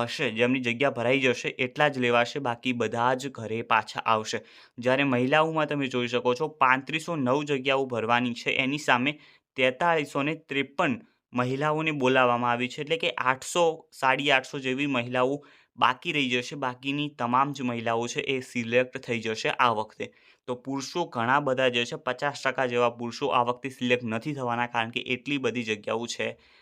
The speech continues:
નહીં. અ, બે ગણા જે છે, ડી વી માટે બોલાવવામાં આવ્યા છે. હવે આપણે કટ ઓફ જોઈ લઈએ. અહીંયા મિત્રો તમે જોઈ શકો છો, અ, પહેલાં તો જે દસ્તાવેજ ચકાસણી માટે જે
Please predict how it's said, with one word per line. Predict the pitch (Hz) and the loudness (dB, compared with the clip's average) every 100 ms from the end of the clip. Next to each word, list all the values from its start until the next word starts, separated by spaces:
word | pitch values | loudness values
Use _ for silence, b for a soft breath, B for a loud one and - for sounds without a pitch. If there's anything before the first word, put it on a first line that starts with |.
| _ | _
નહીં. | 123 135 139 b b - | -2 -2 -2 b b -6
અ, | 120 120 | 0 2
બે | 127 143 | 4 2
ગણા | 143 139 143 | 2 0 0
જે | 127 120 | 0 -2
છે, | 170 | -4
ડી | 165 127 | -2 -2
વી | 127 | 2
માટે | 127 120 131 | 2 2 -2
બોલાવવામાં | 131 113 107 110 123 151 b b _ - | -4 0 0 2 0 0 b b _ 0
આવ્યા | 123 117 110 | 2 2 -2
છે. | 117 | -4
હવે | 110 123 | -2 4
આપણે | 160 175 | 4 4
કટ | 175 170 156 | 0 0 0
ઓફ | 139 | -2
જોઈ | 117 113 | -2 -2
લઈએ. | 110 110 123 147 - | 0 -2 -4 -6 2
અહીંયા | 127 147 | 6 6
મિત્રો | 185 185 185 | 4 2 2
તમે | 180 175 | 4 4
જોઈ | 147 143 | 4 0
શકો | 147 139 127 127 | 0 2 4 4
છો, | 165 175 - _ - | 2 -2 -6 _ 0
અ, | 127 127 | 6 6
પહેલાં | 127 131 139 151 | 6 6 6 6
તો | 170 165 | 4 4
જે | 147 156 | 4 4
દસ્તાવેજ | 151 151 - 156 160 170 | 6 4 4 0 0 2
ચકાસણી | 185 185 147 147 147 | 2 2 0 2 4
માટે | 123 110 135 151 | 6 4 0 -4
જે | 131 160 | -2 -2